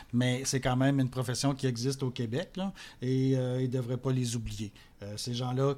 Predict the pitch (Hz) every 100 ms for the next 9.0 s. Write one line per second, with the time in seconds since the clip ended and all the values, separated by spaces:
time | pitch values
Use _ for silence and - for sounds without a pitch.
0 | 135 127 - 127 117 - 127 127 135 131
1 | 131 127 120 135 139 131 131 127 139 123
2 | 135 127 131 135 127 - 147 156 - 165
3 | 127 139 135 120 - 127 127 135 - -
4 | - - 139 135 135 139 131 131 135 123
5 | 120 127 127 120 120 127 135 139 131 131
6 | 123 127 123 120 117 - 135 143 139 127
7 | 127 131 147 151 - - - - - 117
8 | 117 117 117 117 - 127 123 120 113